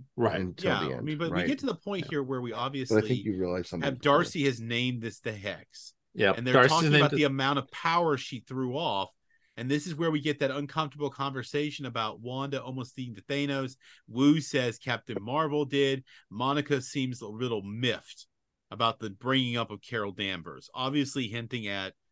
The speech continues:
Speaker 3: a rift.
Speaker 1: Yeah. Uh, so obviously they are noticing that she doesn't, she doesn't like Carol for whatever reason. But I do wanna mention, um,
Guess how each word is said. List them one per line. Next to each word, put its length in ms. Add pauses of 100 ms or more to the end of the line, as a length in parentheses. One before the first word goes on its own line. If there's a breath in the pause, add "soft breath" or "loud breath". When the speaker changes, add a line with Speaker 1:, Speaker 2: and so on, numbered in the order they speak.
(320)
Speaker 3:
a 120
rift. 500 (760)
Speaker 1:
Yeah. 260
Uh, 140
so 160
obviously 380
they 220
are 60
noticing 460
that 100
she 140
doesn't, 380
she 120
doesn't 240
like 220
Carol 400
for 100
whatever 340
reason. 400 (400 soft breath)
But 140
I 20
do 160
wanna 240
mention, 720
um, 540